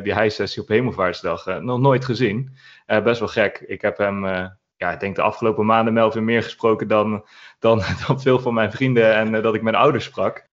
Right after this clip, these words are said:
Ja, onder het genot van de eerste biertjes, eh, op het terras was dat wel echt de perfecte manier om elkaar, eh,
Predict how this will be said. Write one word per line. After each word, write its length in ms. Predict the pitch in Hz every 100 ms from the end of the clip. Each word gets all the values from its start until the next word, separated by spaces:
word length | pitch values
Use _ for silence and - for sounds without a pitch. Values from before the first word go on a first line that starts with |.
| -
Ja, 220 | 104 98
onder 160 | 113 113
het 80 |
genot 200 | - 123
van 100 | 123
de 60 | 123
eerste 340 | 117 127 120
biertjes, 520 | 104 131 131 127 117 123
eh, 140 | 120
op 100 | 120
het 140 | 120
terras 300 | 117 107 120
was 160 | 120 107
dat 180 | 110 107
wel 240 | 107 101
echt 120 | 95
de 60 | -
perfecte 400 | - - 101 -
manier 260 | 95 98 95
om 80 |
elkaar, 420 | 92 - 95 92 90
eh, 180 | 87